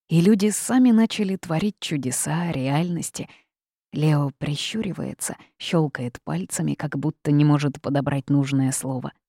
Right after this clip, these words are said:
«У людей есть легенда, что огонь сошёл к ним с неба», вспоминаю я конспекты. «Кто-то из небесных жителей принёс им этот дар».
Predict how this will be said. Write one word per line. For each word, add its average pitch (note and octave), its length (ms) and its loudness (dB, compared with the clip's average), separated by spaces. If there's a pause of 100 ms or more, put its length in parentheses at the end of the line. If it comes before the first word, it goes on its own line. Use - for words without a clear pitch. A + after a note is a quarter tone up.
(880)
«У D#3 80 2
людей D3+ 380 4
есть C3 420 -2
легенда, D#3 560 2
что C#3+ 260 -4
огонь F3+ 340 2
сошёл F#3 440 -2
к - 100 -12
ним D#3+ 220 2
с - 160 -2
неба», D3+ 380 2 (260)
вспоминаю C3 600 -2
я B2 140 -8
конспекты. - 640 -10 (520)
«Кто-то D#3 320 2
из D3 180 6
небесных D3 560 4
жителей C#3 480 -2
принёс D3 460 0
им D#3+ 100 2
этот D3 300 -4
дар». - 260 -8